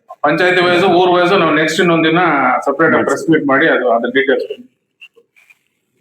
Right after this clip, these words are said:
ಏನ್ ಈ ದಿನ ನಾವು ನಮ್ಮ ರೆಡ್ಡಿ ಜನಸಂಘ ಮುಳಬಾಲ್ ತಾಲೂಕು ವತಿಯಿಂದ ನಮ್ಮ ಅಧ್ಯಕ್ಷರಾದಂಥ ಕೇಶವ ರೆಡ್ಡಿ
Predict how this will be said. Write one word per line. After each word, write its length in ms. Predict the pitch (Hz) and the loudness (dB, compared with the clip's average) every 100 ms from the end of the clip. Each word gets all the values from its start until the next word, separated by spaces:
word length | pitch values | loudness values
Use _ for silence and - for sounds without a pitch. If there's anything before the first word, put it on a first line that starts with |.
| _ _ _ - - _ _ _ _ _ _ _ _ _ _ - - - - - - - _ _ _ _ _ _ _ _ - | _ _ _ -12 -12 _ _ _ _ _ _ _ _ _ _ -12 -6 -4 -4 -8 -14 -20 _ _ _ _ _ _ _ _ -8
ಏನ್ 160 | 147 160 | -4 -2
ಈ 80 | 143 | 0
ದಿನ 160 | 147 147 | 0 -2
ನಾವು 580 | 139 139 135 - - - | 0 0 0 -2 -6 -4
ನಮ್ಮ 220 | 131 139 | -2 0
ರೆಡ್ಡಿ 240 | 131 135 151 | 0 0 0
ಜನಸಂಘ 400 | 139 135 135 127 | 0 0 0 0
ಮುಳಬಾಲ್ 540 | 123 127 135 143 131 | 0 0 2 2 2
ತಾಲೂಕು 520 | 131 123 120 135 - - _ _ _ _ 123 | 0 0 0 -2 -4 -14 _ _ _ _ -6
ವತಿಯಿಂದ 340 | 123 143 127 117 123 - - 131 | -2 0 0 -2 -6 -12 -14 -4
ನಮ್ಮ 240 | 127 127 123 - - _ _ _ _ _ 120 | 0 2 0 -2 -16 _ _ _ _ _ -6
ಅಧ್ಯಕ್ಷರಾದಂಥ 600 | 127 147 143 131 127 127 | -4 -2 0 0 0 -2
ಕೇಶವ 360 | 139 135 143 | -2 -2 0
ರೆಡ್ಡಿ 280 | 131 123 135 | 0 -2 -2